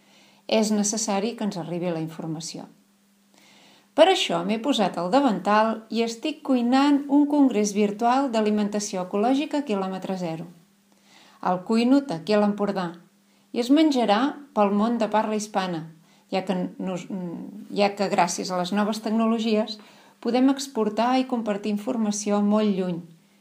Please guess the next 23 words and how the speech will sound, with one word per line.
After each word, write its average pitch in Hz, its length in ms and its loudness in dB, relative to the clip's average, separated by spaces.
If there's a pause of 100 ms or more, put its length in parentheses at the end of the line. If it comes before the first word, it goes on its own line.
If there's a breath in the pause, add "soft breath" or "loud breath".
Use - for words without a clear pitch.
i 214 80 0
ajudar 208 320 0
així 254 460 -2 (240 loud breath)
a 202 100 -2
servir 202 320 0
d'inspiració 208 800 -2 (100)
a 185 140 -6
altres 185 320 -8
parts 190 260 -6
del 214 160 2
món, 202 300 -2 (400 loud breath)
igual 247 280 2
que 269 140 -2
ens 226 80 -6
passa 220 320 -2
a 254 60 2
nosaltres 202 580 -2
quan 190 160 -4
ens 196 160 -4
arriben 190 400 -2
idees 180 460 -4
d'altres 175 340 -8
contrades. 165 680 -6